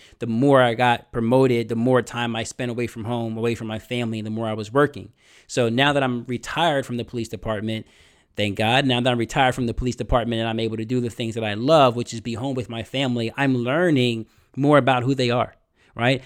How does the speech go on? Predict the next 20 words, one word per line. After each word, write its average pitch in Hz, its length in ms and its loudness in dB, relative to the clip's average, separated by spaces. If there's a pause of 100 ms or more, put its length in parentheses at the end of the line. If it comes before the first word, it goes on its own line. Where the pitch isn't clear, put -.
(140)
I'm 127 200 0
learning 131 580 4
more 135 180 4
about 123 280 -2
my 120 120 -4
son, 123 320 -4
more 120 160 -2
about 120 220 0
my 120 140 -2
daughters. 113 500 2
I'm 110 160 -2
learning, 127 520 2
I'm 110 240 -10
learning 135 280 2
more 127 100 0
about 123 220 -2
my 117 140 -6
wife, 123 500 0
and, 110 220 -8
and, 110 180 -10